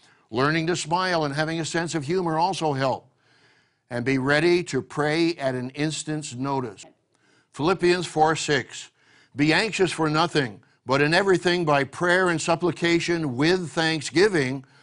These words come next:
let your requests be made known to God.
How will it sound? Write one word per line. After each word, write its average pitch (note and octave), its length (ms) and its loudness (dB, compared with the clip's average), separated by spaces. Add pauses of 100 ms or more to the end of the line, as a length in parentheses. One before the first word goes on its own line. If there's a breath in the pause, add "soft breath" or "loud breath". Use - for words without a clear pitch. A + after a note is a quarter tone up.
(140 soft breath)
let G#3+ 300 0
your F#3 160 2
requests E3 480 0
be D#3+ 160 2
made D#3 340 0
known C#3+ 300 0
to D3 160 -2
God. B2 580 0